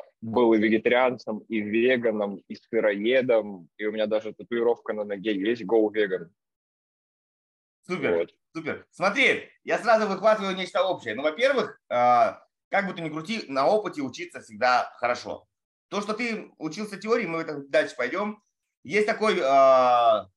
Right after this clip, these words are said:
Speaker 2: назовём его психолог Сатья. Может быть, слышал? Чувак такой качает. Ну,
Speaker 1: Нет.
Speaker 2: прогуглишь, потом посмотришь.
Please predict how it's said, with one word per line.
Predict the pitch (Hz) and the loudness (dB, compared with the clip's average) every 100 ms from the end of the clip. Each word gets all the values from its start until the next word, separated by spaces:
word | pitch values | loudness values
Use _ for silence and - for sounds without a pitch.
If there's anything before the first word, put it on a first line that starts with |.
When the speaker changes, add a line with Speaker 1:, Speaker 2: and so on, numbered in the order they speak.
| _ - | _ -10
Speaker 2:
назовём | 117 147 151 | -6 -2 -2
его | 143 131 | 0 -2
психолог | - 143 143 170 165 123 - | -6 -14 -4 0 2 0 -6
Сатья. | - - 139 104 85 - _ | -6 0 0 -2 -8 -10 _
Может | 107 107 | -8 -8
быть, | 104 | -10
слышал? | - 190 - 95 | -10 -10 -8 -10
Чувак | - 120 107 | -6 -6 -6
такой | 98 87 - _ _ | -10 -18 -20 _ _
качает. | - 101 107 82 - _ - | -12 -4 -4 -4 -8 _ -10
Ну, | |
Speaker 1:
Нет. | 123 120 | -10 -6
Speaker 2:
прогуглишь, | 131 139 131 101 | -6 -6 -8 -8
потом | 104 | -10
посмотришь. | 110 113 101 - | -10 -10 -10 -12